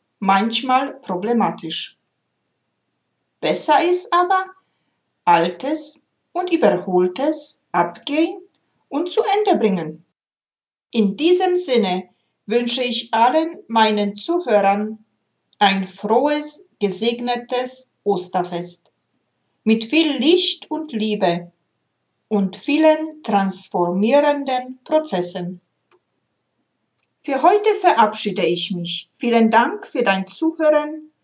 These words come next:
und wünsche dir, bis wir uns wieder hören, alles Liebe und Gute.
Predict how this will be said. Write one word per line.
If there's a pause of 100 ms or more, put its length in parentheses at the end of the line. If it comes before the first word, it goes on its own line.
(300)
und
wünsche
dir,
bis
wir
uns
wieder
hören, (520)
alles
Liebe
und
Gute.